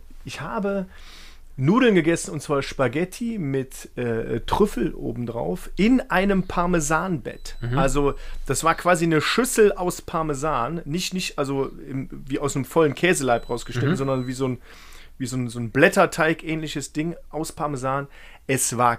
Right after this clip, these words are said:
Speaker 1: großartig. Schöne Grüße nochmal an die Trattoria am Zollhof. Ähm, klare Empfehlung meiner Seite. Ich, äh, hab keine finanziellen Verpflichtungen mit denen leider. Ich kann nur sagen,
Speaker 2: <laughs>
Speaker 1: ähm,
Speaker 2: Leider.
Speaker 1: kann man mal machen. Und da, ähm,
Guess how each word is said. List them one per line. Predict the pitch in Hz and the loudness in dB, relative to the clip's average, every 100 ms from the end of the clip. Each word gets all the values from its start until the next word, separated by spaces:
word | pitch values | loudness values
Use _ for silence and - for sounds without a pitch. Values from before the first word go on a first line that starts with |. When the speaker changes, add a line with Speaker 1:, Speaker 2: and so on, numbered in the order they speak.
| - | -4
Speaker 1:
großartig. | - - 170 160 - - - - - - | -4 4 6 6 4 -8 -16 -16 -16 -14
Schöne | - - 185 262 | -6 6 6 6
Grüße | 165 170 - 151 | 4 2 2 -2
nochmal | 139 139 135 131 | 0 2 2 0
an | 131 - | -2 -2
die | 139 | 0
Trattoria | 127 - 165 165 139 | 0 2 2 4 4
am | 135 | 2
Zollhof. | 151 151 123 175 - - - - - - | -2 0 0 -2 -8 -18 -16 -16 -12 0
Ähm, | 139 135 135 131 - - | 2 2 -2 -6 -12 -2
klare | 147 165 190 | 4 8 8
Empfehlung | 160 - 190 170 | 6 8 8 8
meiner | 165 190 151 | 6 6 6
Seite. | 151 170 190 156 175 | 6 6 6 4 4
Ich, | - 135 - | -2 -4 -2
äh, | 135 135 | 0 2
hab | 151 - - | 0 2 4
keine | 175 202 190 175 156 - | 6 8 8 6 4 -4
finanziellen | - 190 180 165 180 180 | 0 6 6 8 4 6
Verpflichtungen | 156 175 185 165 143 | 2 2 -2 0 0
mit | 139 | 0
denen | 139 127 | 0 0
leider. | 123 135 156 - - - - - | 0 2 0 -2 -14 -18 -12 -8
Ich | - | 0
kann | 156 165 | 2 4
nur | 135 | 4
sagen, | 143 151 151 - | 6 8 6 2
Speaker 2:
<laughs> | |
Speaker 1:
ähm, | 131 127 127 | -2 0 2
Speaker 2:
Leider. | 123 123 113 - | 2 2 0 -6
Speaker 1:
kann | - | -6
man | 135 123 | -4 -4
mal | 113 | -4
machen. | 110 107 104 - - - | -6 -10 -14 -16 -18 -10
Und | - 147 | 2 6
da, | 196 190 | 6 4
ähm, | 160 160 156 | 4 4 2